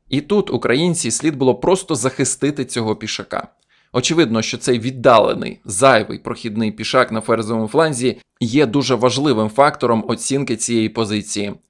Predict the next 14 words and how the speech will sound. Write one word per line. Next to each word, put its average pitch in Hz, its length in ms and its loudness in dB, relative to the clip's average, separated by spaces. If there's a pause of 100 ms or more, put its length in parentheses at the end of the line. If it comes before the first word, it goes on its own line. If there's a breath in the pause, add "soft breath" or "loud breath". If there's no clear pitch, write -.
(120)
Тут 196 240 2
білі 131 280 4
грають 113 460 4
на 117 200 4
перемогу 127 800 4
без 120 320 0
особливого 113 600 -2
ризику. 110 540 -6 (320)
Але 160 240 4
українка 165 560 2
вирішила 131 440 2
трансформувати 131 920 0
свою 107 300 -2
перевагу 135 680 4